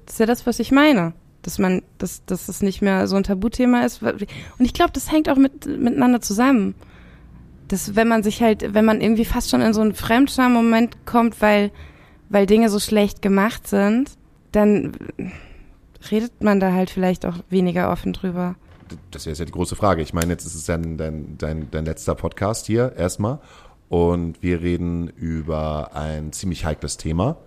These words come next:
Speaker 2: Vielleicht, also in Anführungsstrichen heikel, weil das ja auch Menschen hören, die dich nicht kennen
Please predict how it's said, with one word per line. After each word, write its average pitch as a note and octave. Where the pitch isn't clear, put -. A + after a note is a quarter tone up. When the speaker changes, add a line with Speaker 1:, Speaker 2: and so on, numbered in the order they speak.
Speaker 2:
Vielleicht, E2+
also F2
in F2+
Anführungsstrichen G2+
heikel, A2+
weil F2+
das -
ja E2+
auch -
Menschen F2
hören, E2
die F2
dich -
nicht E2
kennen G#2